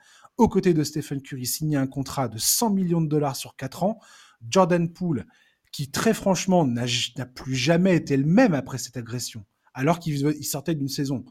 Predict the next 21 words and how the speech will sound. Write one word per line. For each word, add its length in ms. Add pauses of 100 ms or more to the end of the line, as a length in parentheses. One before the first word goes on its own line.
(840)
très, 240
très 200
prometteuse 600
avec 260
les 60
Warriors, 400
où 80
il 60
a 60
joué 200
un 80
rôle 240
central 580
dans 100
le 60
fait 180
qu'ils 260
aient 40
gagné 240
ce 140
titre 440